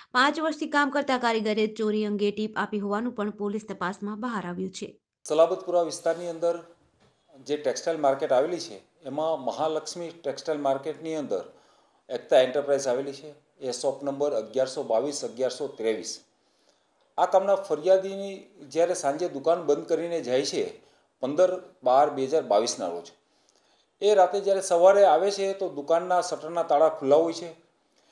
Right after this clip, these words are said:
Speaker 2: અને ત્યાં ચોરી થયેલાનું ધ્યાન ઉપર આવેલ છે. સલાબતપુરા પોલીસ સ્ટેશનની અંદર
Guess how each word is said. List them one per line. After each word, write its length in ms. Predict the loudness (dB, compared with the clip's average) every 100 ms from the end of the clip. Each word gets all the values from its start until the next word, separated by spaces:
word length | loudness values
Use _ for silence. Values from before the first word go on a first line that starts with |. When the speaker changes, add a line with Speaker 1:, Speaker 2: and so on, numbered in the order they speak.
| _ _ _ -6
Speaker 2:
અને 500 | 0 4 4 2 0 -14 _
ત્યાં 220 | 0 0
ચોરી 200 | 2 -2
થયેલાનું 720 | -2 2 2 2 0 -4 -8 -8
ધ્યાન 240 | -4 -4
ઉપર 160 | -2 2
આવેલ 220 | 4 2
છે. 220 | -2 -10
સલાબતપુરા 640 | -6 -2 0 0 -2 0 0
પોલીસ 300 | -2 -6 -4
સ્ટેશનની 460 | -8 -6 -8 -6
અંદર 560 | -6 4 4 4 -2